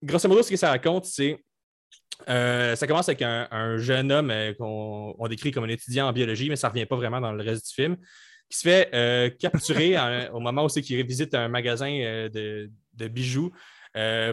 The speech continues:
pour des raisons qu'on, qu'on s'explique mal. Euh, il se fait transporter sur une espèce, dans une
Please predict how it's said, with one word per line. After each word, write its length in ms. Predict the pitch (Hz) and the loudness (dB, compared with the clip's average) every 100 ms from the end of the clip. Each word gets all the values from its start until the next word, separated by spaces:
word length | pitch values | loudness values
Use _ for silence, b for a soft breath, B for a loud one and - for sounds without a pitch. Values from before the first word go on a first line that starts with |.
| - | -2
pour 320 | 156 151 151 - | 2 2 0 -4
des 140 | 135 | -2
raisons 300 | 127 135 151 | 0 0 -2
qu'on, 640 | 139 127 120 123 123 120 117 - | -4 -4 -4 -4 -6 -8 -12 -10
qu'on 340 | 127 120 120 117 | -6 -4 -4 -4
s'explique 400 | 131 - 135 131 | -6 -4 -2 2
mal. 320 | 131 170 180 B B - 117 | 2 2 -2 B B -8 -2
Euh, 80 | |
il 120 | 120 120 | 0 -2
se 120 | - | 2
fait 300 | 127 123 127 - | 2 2 -2 -12
transporter 720 | - 139 - 139 - 147 147 143 | -2 -2 0 -2 2 2 2 2
sur 220 | - 117 | 0 -2
une 80 | 113 | -2
espèce, 360 | - 127 123 | -2 -4 -2
dans 120 | 123 | -2
une 140 | 123 | -2